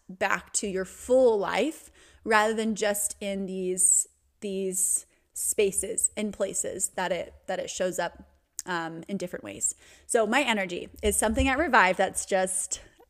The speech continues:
unmatched. <laughs> I, I would argue it is extremely unmatched, and I love that. I love that. Um, so anyway, we were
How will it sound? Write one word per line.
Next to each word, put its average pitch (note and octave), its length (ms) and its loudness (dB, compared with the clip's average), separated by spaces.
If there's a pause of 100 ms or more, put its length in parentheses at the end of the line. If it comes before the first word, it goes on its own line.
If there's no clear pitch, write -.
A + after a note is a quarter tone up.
(100)
unmatched. A3 920 2
<laughs> - 60 -4
I, - 560 2 (240)
I A#3 160 12
would D4+ 160 10
argue B3+ 480 8
it A3+ 220 6
is A3 320 6 (120)
extremely A#3 880 0
unmatched, G#3 680 -2
and G#3+ 120 0
I G#3 380 2
love G3+ 480 6
that. F3+ 260 -2
I G#3 60 -4
love G3 380 0
that. - 200 -6 (380)
Um, F#3+ 460 0 (180)
so B3 180 6
anyway, A#3 400 4
we A#3+ 340 2
were G#3+ 520 2